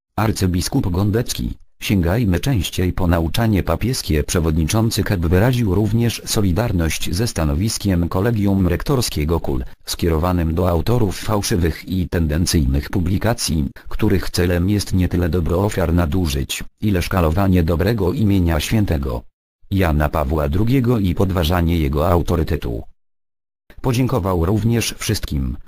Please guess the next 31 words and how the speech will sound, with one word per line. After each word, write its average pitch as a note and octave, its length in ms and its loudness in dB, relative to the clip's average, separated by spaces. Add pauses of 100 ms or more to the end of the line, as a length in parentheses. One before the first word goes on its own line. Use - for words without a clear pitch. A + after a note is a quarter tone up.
(120)
którzy F2+ 320 0
dają G2 320 2
prawdziwe E2 480 0
świadectwo F2+ 680 0
o F2 60 0
życiu G#2+ 380 0
i A2 100 0
nauczaniu G#2 600 0
tego E2 300 0
świętego E2+ 520 0
papieża. B1 600 -2 (1000)
Dziękuję F#2+ 460 2
szczególnie E2 460 0
ludziom G#2 400 0
określającym E2+ 880 0
się C#2+ 300 -2 (220)
jako G#2 320 0
pokolenie F2 520 -2
świętego C#2+ 640 0 (500)
Jana D#2+ 380 2
Pawła E2 420 0
drugiego F2 500 2
za D#2+ 140 0
przekazywanie F#2+ 720 0
wiedzy D#2 360 0
i F2 180 -2
miłości F2 580 2
do F2 140 2
niego F2 340 2
kolejnej G2+ 480 2
generacji, E2 760 0